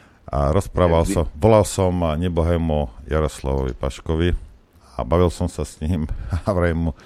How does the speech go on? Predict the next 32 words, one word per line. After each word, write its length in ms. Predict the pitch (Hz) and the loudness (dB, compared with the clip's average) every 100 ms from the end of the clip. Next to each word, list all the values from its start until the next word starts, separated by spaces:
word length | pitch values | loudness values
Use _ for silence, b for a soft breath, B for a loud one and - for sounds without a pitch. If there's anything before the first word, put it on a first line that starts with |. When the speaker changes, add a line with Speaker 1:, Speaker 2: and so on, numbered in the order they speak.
| B - | B -6
Speaker 1:
o, 160 | 80 | -4
su-, 160 | - 147 - | -2 -4 2
super, 480 | 202 - 92 78 - - 82 - _ _ _ 92 | 2 6 4 4 -4 -16 -16 -16 _ _ _ -2
roz-, 160 | 98 | -2
porozprával 540 | - 110 - - 90 85 | 2 2 2 2 2 2
sa, 100 | 87 69 - | -2 -8 -6
ako 340 | 82 85 73 | -4 -2 -4
názory 460 | 67 117 123 117 107 | 2 4 6 6 6
mal, 240 | 101 90 80 B B B B B B _ | 4 4 0 B B B B B B _
a 480 | 73 85 85 80 | 0 2 2 0
pán 200 | - 87 82 | 0 0 0
Paška 500 | 85 - - 80 76 - | -2 -2 0 0 0 -8
úplne 300 | 85 - 80 | -6 -2 0
také 260 | 80 - 78 | -2 -2 -2
ako 260 | 78 - | -2 0
ja. 200 | 80 90 | 2 2
Vraj 200 | 90 101 | 4 2
mu: 120 | 101 104 | 2 0
"Super, 460 | - - 123 101 | -2 0 2 2
že 200 | 80 - | 0 -6
príďte 320 | - 110 98 | -6 -4 -4
to 40 | 82 | -4
povedať 280 | 87 78 73 | -2 -2 -2
do 100 | 82 | -2
rádia." 300 | 78 69 64 | -2 -4 -10
Ju, 220 | 76 87 | -10 -10
ju, 140 | 78 85 | -10 -12
"Pán 200 | - 87 | -8 -8
Lichtner, 240 | 90 - | -8 -10
to 120 | 78 82 | -10 -6
nemôžem, 440 | 87 95 85 80 | -4 -4 -4 -6
lebo 380 | 76 78 67 67 | -6 -6 -6 -8